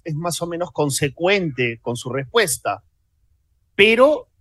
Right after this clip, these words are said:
eh, el señor Valdemar Cerrón se rasga las vestiduras diciendo que representa a los más necesitados, a los pobres, y esto no se trata de criticar porque va a almorzar afuera a un restaurante,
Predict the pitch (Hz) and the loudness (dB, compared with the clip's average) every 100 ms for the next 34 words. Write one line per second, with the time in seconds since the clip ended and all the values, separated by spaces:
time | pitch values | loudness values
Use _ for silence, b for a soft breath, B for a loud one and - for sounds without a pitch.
0 | _ _ - 160 135 131 165 139 160 175 | _ _ -4 0 2 0 -2 -2 0 2
1 | 214 196 151 190 214 - 214 220 226 175 | 2 2 2 2 2 2 4 2 2 2
2 | 190 214 196 175 151 - 160 180 233 220 | 4 4 4 2 0 -6 -8 -4 -2 2
3 | 190 190 311 - 196 196 190 151 135 - | 6 6 4 -4 -4 -6 -8 -6 -8 -8
4 | 131 185 185 151 135 156 170 175 147 131 | -6 -6 -2 0 0 0 -2 -2 -6 -6
5 | 135 208 220 208 196 196 196 - _ _ | 0 8 10 12 10 8 4 -2 _ _
6 | 123 120 117 - 208 202 190 190 - B | 0 0 0 6 8 8 6 2 0 B
7 | _ 254 - 262 254 240 240 240 233 220 | _ 2 6 6 6 6 4 4 4 4
8 | 180 151 160 220 226 214 160 156 202 185 | -2 -6 0 2 2 0 4 6 6 2
9 | 175 - 196 185 202 208 208 185 180 175 | 0 2 2 2 -2 0 -2 -4 -2 4
10 | 156 220 156 | 8 8 6